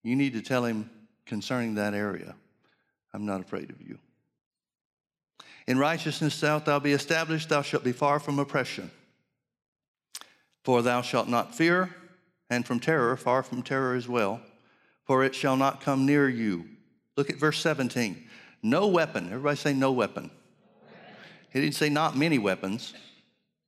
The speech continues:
He said, "No weapon that is formed against thee shall prosper." No work of the devil will prosper if you know your righteousness.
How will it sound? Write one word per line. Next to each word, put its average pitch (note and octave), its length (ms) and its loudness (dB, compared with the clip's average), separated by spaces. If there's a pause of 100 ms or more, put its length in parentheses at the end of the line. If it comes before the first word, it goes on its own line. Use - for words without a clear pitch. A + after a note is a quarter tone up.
(800)
He B2+ 160 2
said, B2 260 0
"No C#3+ 240 4
weapon B2 600 0 (160)
that A#2 120 4
is A2+ 180 2
formed D#3+ 380 2
against D3 400 0
thee B2+ 140 2
shall - 240 -2
prosper." - 580 -4 (1160)
No B2+ 180 4
work E3 280 2
of E3 80 0
the E3+ 80 4
devil C3+ 420 0 (120)
will A#2+ 140 2
prosper - 680 -4 (500)
if - 120 -14
you A2+ 80 0
know A2 160 4
your A2+ 160 2
righteousness. A2 680 -4